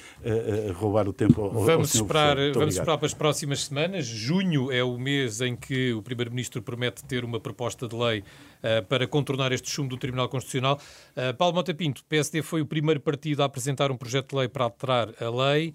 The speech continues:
Speaker 2: Eh, o P S D concorda com o Governo, não é preciso mexer na Constituição para esta questão em concreto, basta, eh, responder às reservas do Tribunal Constitucional no Parlamento. Vamos lá saber o que é que o P S D propõe então para, para resolver este problema.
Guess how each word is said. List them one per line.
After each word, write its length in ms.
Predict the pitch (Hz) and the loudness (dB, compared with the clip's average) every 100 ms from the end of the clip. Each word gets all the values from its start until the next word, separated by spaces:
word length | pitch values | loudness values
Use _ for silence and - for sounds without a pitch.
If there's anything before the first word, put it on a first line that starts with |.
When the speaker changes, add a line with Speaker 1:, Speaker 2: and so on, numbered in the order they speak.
| - - - _ | -12 -18 -20 _
Speaker 2:
Eh, 480 | 135 135 131 127 123 | 0 2 2 2 0
o 100 | 120 | 0
P 120 | 156 | 2
S 120 | 147 | 4
D 80 | 170 | 4
concorda 380 | 160 151 147 143 | 2 2 2 2
com 100 | 151 | 0
o 40 | |
Governo, 340 | 117 120 165 185 | 0 2 2 2
não 80 | 139 | 0
é 80 | |
preciso 320 | 139 - 131 127 | 0 -6 -6 -4
mexer 200 | - 131 | -2 -4
na 80 | |
Constituição 640 | 127 123 131 120 - 135 110 | -4 -6 -6 -6 -2 -2 0
para 180 | 120 | -2
esta 360 | 120 123 - 127 | 0 0 -2 -6
questão 260 | - 131 120 | -4 -2 -2
em 80 | |
concreto, 500 | 110 117 127 160 - | -4 -4 -2 -2 -2
basta, 480 | 117 117 - 117 104 - - - _ | 0 0 0 -4 -6 -8 -20 -20 _
eh, 340 | 107 104 98 95 | -8 -6 -6 -4
responder 500 | - - 147 139 139 | -4 -2 2 4 4
às 160 | 135 | 2
reservas 380 | 110 113 127 117 | 0 0 0 -2
do 80 | 120 | -4
Tribunal 340 | 135 127 131 | -6 -2 -2
Constitucional 480 | 117 127 - 131 127 | -2 -6 -6 -4 -2
no 100 | 123 | -2
Parlamento. 580 | 123 120 123 127 143 - - - - _ | -4 -4 -2 0 -2 -4 -16 -20 -20 _
Vamos 240 | 151 190 | -2 2
lá 140 | 190 180 | 2 2
saber 340 | 202 175 185 | 0 0 0
o 60 | 160 | 0
que 80 | |
é 40 | 180 | -4
que 80 | 180 | -2
o 40 | |
P 120 | 170 | -2
S 180 | 180 156 | -2 -2
D 140 | 160 151 | -4 -6
propõe 400 | 131 143 123 117 | -6 -4 -4 -4
então 300 | 104 101 92 | -4 -6 -6
para, 340 | 127 123 113 | -4 -2 -2
para 240 | 143 127 | 0 -2
resolver 720 | 120 123 127 151 123 120 160 135 | -2 -2 2 2 2 0 2 0
este 180 | 123 | -2
problema. 500 | - 120 101 98 87 | -6 -8 -6 -8 -10